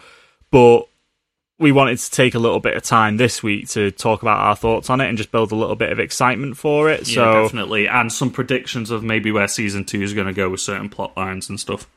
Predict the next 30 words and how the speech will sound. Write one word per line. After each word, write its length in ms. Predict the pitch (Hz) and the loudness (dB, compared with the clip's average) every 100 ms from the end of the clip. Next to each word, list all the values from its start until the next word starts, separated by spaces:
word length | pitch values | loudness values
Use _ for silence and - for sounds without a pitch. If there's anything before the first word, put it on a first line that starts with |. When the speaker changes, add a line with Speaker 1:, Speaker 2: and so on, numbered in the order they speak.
| _ | _
Speaker 1:
Yeah, 300 | 160 156 123 | 2 4 4
'cause 180 | 117 143 | 0 -4
we've 200 | 160 147 | -4 2
got 300 | 190 165 - - | 2 2 0 -6
little 280 | 147 151 127 | 0 2 2
bits 280 | 127 - 135 | 2 0 0
and 140 | 117 | 0
bobs 280 | 127 120 110 | 2 2 0
that 100 | 127 | -8
we've 140 | 117 | -8
seen 440 | - 120 104 104 101 | -6 -4 -2 -4 -6
for 440 | - - 110 104 | -6 0 2 2
season 480 | - 113 104 101 101 | -2 -4 -4 -4 -6
two, 480 | - - 110 92 120 _ | -4 -2 -2 -4 -10 _
but 100 | 139 | 0
a 60 | 131 | 2
lot 260 | 123 135 | 4 4
of 100 | 131 120 | 4 2
it 120 | 110 | 2
doesn't 300 | 123 117 120 | -2 -2 -4
address 640 | 120 104 110 113 110 - | -6 -6 0 0 0 -4
where 300 | 110 107 101 | -2 2 0
season 520 | 98 127 110 104 104 104 | 0 -2 -2 -2 -2 0
one 260 | 104 101 | 0 0
leaves 300 | 104 104 98 | -2 -2 0
off 260 | 117 123 - | -2 -2 -4
as 100 | 120 | -4
much. 540 | 135 156 - - - _ _ _ _ _ | -4 -4 -6 -10 -12 _ _ _ _ _
But 140 | - 120 | 4 6
Speaker 2:
Yeah. 220 | 95 92 | 6 2